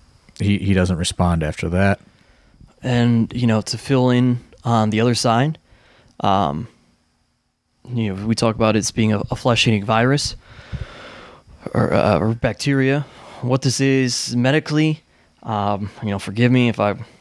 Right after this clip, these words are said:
Speaker 2: I botched the actual name, but it's, uh, Fournier's gangrene. I mean, it's a, it's a form of gangrene. And, uh, the medical center that he was initially at when they got taken to the I C U,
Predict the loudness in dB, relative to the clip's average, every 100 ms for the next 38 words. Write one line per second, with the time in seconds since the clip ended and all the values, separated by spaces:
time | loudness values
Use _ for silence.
0 | _ -12 -2 2 2 2 -4 -4 -6 -4
1 | 2 4 2 2 0 0 -4 -8 -6 -4
2 | -4 -4 -6 -14 -18 -14 -8 -4 -2 -4
3 | -6 -12 -14 -20 -16 -10 -2 0 2 2
4 | 2 0 -4 -8 -2 0 2 2 2 0
5 | -4 -6 -2 -2 -4 -8 -6 -4 -2 -2
6 | -2 0 2 0 -2 0 0 0 -4 -8
7 | -2 0 2 0 -2 -4 -8 _ _ -20
8 | -20 -20 -20 _ _ -2 0 2 2 2
9 | 2 0 -4 -8 -6 -4 -2 0 0 0
10 | 0 2 2 2 2 0 0 0 0 0
11 | 2 0 0 0 0 0 0 0 0 0
12 | 0 2 2 0 0 2 0